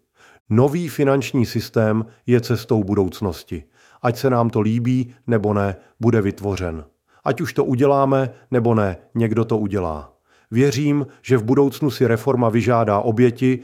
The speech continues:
že bude třeba zaplatit určitou cenu. Naše generace musí takovou reformu udělat,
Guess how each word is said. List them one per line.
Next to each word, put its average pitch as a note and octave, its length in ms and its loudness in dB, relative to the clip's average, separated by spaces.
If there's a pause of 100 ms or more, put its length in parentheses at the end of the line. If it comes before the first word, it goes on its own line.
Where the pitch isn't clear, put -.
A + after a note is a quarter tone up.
(180)
že B2 140 0
bude B2+ 240 2
třeba A#2+ 280 0
zaplatit A2+ 500 -2
určitou G#2 500 -4
cenu. F2+ 460 -6 (340)
Naše A#2+ 260 0
generace B2 560 2
musí A#2+ 380 0
takovou A#2+ 440 0
reformu G#2 440 -2
udělat, G2 560 -4